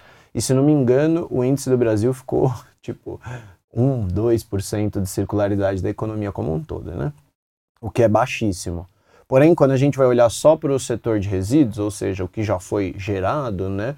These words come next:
hoje é muito baixo. Hoje a reciclagem formal no país é menos de dois por cento, né?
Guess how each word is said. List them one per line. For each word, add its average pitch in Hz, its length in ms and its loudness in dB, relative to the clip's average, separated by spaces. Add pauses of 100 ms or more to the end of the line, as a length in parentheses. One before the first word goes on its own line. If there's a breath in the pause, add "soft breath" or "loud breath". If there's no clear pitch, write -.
(420 soft breath)
hoje 131 260 4
é 165 60 6
muito 151 300 2
baixo. 120 520 0
Hoje 104 500 -2
a 98 160 -4
reciclagem 104 480 -4
formal 110 460 -4
no 110 100 -4
país 101 300 -2
é 110 80 -2
menos 104 340 -4
de 101 80 -4
dois 98 360 -4
por 92 200 -6
cento, 113 540 -6
né? 117 220 -4